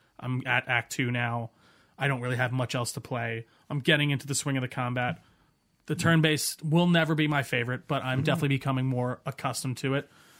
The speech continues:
Speaker 1: Uh, there are, there is so much stuff you can do in that game that I'm,
Speaker 2: Yeah.
Speaker 1: like, still figuring out, and just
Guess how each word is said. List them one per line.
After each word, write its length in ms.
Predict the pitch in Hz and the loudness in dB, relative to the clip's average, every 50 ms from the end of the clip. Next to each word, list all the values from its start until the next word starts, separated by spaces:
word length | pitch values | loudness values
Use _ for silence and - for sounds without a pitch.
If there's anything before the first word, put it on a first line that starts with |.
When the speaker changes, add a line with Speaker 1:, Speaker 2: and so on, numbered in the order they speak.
| - _ _ | -20 _ _
Speaker 1:
Uh, 380 | 131 127 123 120 120 117 120 - - _ _ _ _ _ _ _ _ | -4 -2 -2 -2 -2 -4 -6 -8 -12 _ _ _ _ _ _ _ _
there 140 | 151 151 - | -10 -6 -4
are, 160 | 151 156 160 139 - | -2 -2 -2 -2 -4
there 140 | - 165 180 | -6 -4 -2
is 100 | 202 - | -2 -2
so 180 | - - 156 | 0 0 0
much 200 | 151 151 143 - | 0 0 -2 -4
stuff 240 | - - 131 131 - | -4 -4 -4 -4 -4
you 80 | 139 120 | -8 -8
can 240 | - - 127 123 120 | -6 -6 -6 -6 -6
do 200 | - 120 117 123 | -6 -6 -6 -4
in 60 | 123 | -4
that 160 | 123 123 120 | -4 -6 -6
game 260 | - 123 120 127 127 123 | -8 -10 -8 -8 -8 -8
that 120 | 120 - | -8 -6
I'm, 60 | 101 | -4
Speaker 2:
Yeah. 100 | 98 92 90 | -4 -4 -4
Speaker 1:
like, 120 | 123 - | -4 -4
still 380 | - - - - 123 117 117 113 | -6 -8 -6 -6 -6 -6 -6 -6
figuring 360 | - - 131 113 120 117 113 | -6 -6 -4 -4 -4 -6 -6
out, 220 | 113 117 120 - 131 | -6 -6 -8 -8 -8
and 100 | 123 113 | -8 -8
just 300 | 123 117 - - - | -8 -8 -8 -10 -12